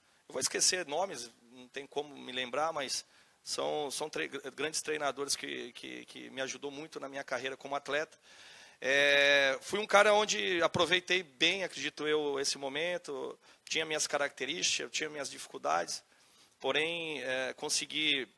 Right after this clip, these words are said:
é, jogar fora do país, onde todo atleta sonha, né? E acredito eu que em todas as equipes que eu passei, eu fiz, deixei o meu melhor, né? Algumas equipes com títulos, outros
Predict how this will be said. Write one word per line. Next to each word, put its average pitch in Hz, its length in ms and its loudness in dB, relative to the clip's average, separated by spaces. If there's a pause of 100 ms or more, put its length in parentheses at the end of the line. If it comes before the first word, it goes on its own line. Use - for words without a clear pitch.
(500)
é, 120 240 -2
jogar 143 280 2
fora 175 240 6
do 160 100 -6
país, 160 380 2
onde 147 320 -4
todo 160 280 -2
atleta 147 580 0 (120)
sonha, 202 480 0
né? 185 180 -6 (560)
E 143 80 -6
acredito 160 400 -4
eu 165 140 0
que - 140 -4
em 156 260 -16
todas 202 260 0
as 165 120 -2
equipes 170 280 -4
que - 80 -4
eu 160 60 -2
passei, 165 640 0 (480)
eu 147 680 -4
fiz, 156 300 -6 (240)
deixei 151 320 0
o 170 40 -8
meu 156 140 -8
melhor, 160 560 -2 (420)
né? 131 300 -6
Algumas 131 320 -2
equipes - 280 -4
com 135 120 -8
títulos, 156 500 -4
outros 151 380 -6